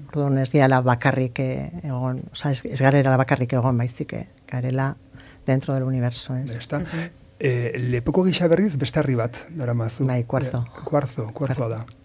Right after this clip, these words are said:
Speaker 1: Bai.
Speaker 2: Bai.
Speaker 1: Hau garbitzeko edo. <laughs>
Speaker 2: Mhm.
Speaker 1: Pixkat.
Speaker 3: Orain denak izango du beste zentzu bat, edo beti hartuko diozu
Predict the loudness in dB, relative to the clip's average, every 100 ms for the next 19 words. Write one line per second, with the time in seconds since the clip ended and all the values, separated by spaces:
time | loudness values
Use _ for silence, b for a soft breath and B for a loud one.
0 | -6 -4 -6 -10 -20 B B B B B
1 | B -4 -2 -2 -2 -4 -6 -6 -6 -6
2 | -8 B B 2 2 0 -2 -6 -12 -20
3 | -16 -12 -12 -14 -20 B B B B 6
4 | 8 4 2 4 6 6 2 0 0 2
5 | 4 4 4 4 2 2 -2 0 0 2
6 | 4 4 4 2 2 0 4 6 4 2
7 | 2 4 4 2 0 2 4